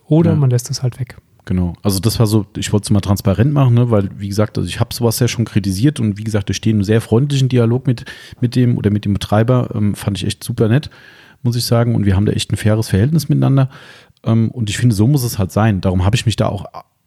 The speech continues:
Speaker 2: ausnahmsweise mal mit befasst. Normalerweise, ne, ist es mir einfach Bums und, äh, ich beachte das Thema YouTube eigentlich auch überhaupt nicht mehr so relevant. Aber, ähm, das fand ich einfach fair und ich fand's gut, dass man das austauschen kann und ich fand's auch gut, dass man,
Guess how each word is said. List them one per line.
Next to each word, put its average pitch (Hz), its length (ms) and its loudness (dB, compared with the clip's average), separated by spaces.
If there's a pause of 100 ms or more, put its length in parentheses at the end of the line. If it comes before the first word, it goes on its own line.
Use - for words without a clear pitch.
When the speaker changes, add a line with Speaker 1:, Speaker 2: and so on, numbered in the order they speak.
(120)
Speaker 2:
ausnahmsweise 120 600 2
mal 113 80 4
mit 117 160 0
befasst. - 400 -6
Normalerweise, 101 560 2
ne, 110 120 2
ist - 160 -6
es 101 140 -4
mir 98 120 -4
einfach 104 200 0
Bums 131 380 0
und, 110 280 -2
äh, 104 260 0 (360)
ich - 240 -8
beachte - 380 -2
das 117 120 -2
Thema 117 280 2
YouTube 120 380 -2
eigentlich 113 240 0
auch 104 100 -2
überhaupt 104 240 0
nicht 117 140 -2
mehr 113 100 2
so 110 120 -2
relevant. 110 400 0 (560)
Aber, 104 440 2
ähm, 104 160 2
das - 140 -4
fand 120 200 0
ich 127 60 -2
einfach 120 180 0
fair 117 300 2
und 90 120 -4
ich - 60 -6
fand's 110 240 -2
gut, 147 200 0
dass 123 160 -2
man 117 100 2
das 104 120 0
austauschen 104 520 -2
kann 127 320 2
und 147 80 0
ich 131 80 -6
fand's 123 220 -4
auch - 80 -8
gut, 123 180 -4
dass - 120 -6
man, 113 180 0